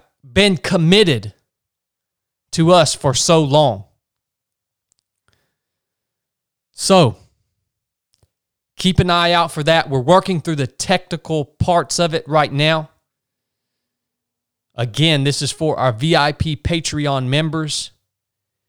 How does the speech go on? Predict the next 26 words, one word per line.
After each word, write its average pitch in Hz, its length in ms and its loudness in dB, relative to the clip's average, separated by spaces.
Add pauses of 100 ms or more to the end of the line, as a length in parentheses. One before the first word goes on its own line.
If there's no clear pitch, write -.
(580)
If 120 220 -8
you 135 300 -4 (720)
want 147 280 0
to 147 40 -4
check - 360 -2
out 156 360 0
our 135 320 -2
thing 160 240 0
on 147 140 -4
Patreon, 160 760 -2
go 175 200 4
for 117 300 -8
it. - 60 -20 (1900)
But 131 380 -4
it's - 200 -12
time 175 320 -2
that 156 100 -2
I 139 120 0
give 127 280 -8
back 143 300 -2
to 139 100 -8
you 127 220 -8
guys, 123 560 -2
and 127 100 -4
it's 123 140 -8
time 135 540 -4